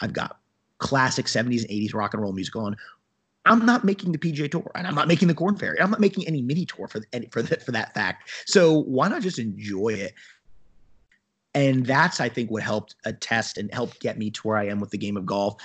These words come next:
to the point where I decided, "Hey, I want to work in the game of golf." Um,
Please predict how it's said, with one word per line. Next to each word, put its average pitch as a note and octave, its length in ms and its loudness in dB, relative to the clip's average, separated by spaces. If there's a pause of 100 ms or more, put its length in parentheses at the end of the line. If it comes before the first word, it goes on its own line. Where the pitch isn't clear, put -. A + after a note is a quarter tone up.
(160)
to B2+ 80 2
the A2 60 2
point A#2+ 180 0
where A2 80 4
I - 20 2
decided, G#2+ 300 2
"Hey, G#2+ 120 0
I F#2 100 -2
want A#2+ 160 -2
to G2+ 60 0
work F#2 360 -4
in F#2+ 80 -6
the F2+ 80 -8
game - 160 -8
of - 120 -10
golf." - 340 -8
Um, F#2 440 -2